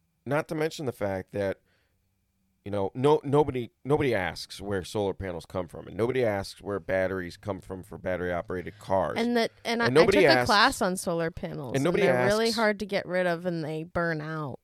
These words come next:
Speaker 2: When they
Speaker 1: They
Speaker 2: burn
Speaker 1: do.
Speaker 2: out, the problem is replacing them and getting rid of them is a huge pain in the fucking ass because nobody, like, the technology just isn't totally there yet.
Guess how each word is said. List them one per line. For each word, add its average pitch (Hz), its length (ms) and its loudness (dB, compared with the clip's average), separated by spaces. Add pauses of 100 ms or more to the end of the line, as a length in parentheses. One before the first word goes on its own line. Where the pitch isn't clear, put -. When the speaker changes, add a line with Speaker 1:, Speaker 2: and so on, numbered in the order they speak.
(160)
Speaker 2:
When 180 280 -2
they 175 100 2
Speaker 1:
They 175 40 0
Speaker 2:
burn 170 260 2
Speaker 1:
do. 202 140 2
Speaker 2:
out, 180 240 0 (180)
the 202 60 -4
problem 180 460 0
is 170 280 -4 (100)
replacing 180 600 -6
them 190 160 -2
and 175 100 -6
getting 165 280 -4
rid 143 120 -4
of 160 140 -6
them 208 220 -2 (320)
is 196 180 -2
a 156 240 -4 (320)
huge 220 640 0
pain 170 220 -4
in 151 80 -4
the 160 80 -6
fucking 139 320 -8
ass 76 240 -10 (320)
because 185 320 -4
nobody, 175 800 0
like, 170 160 -4
the 175 100 -4
technology 170 720 -6
just - 260 -14
isn't 160 380 -12
totally 95 400 -10
there 87 260 -12
yet. - 220 -16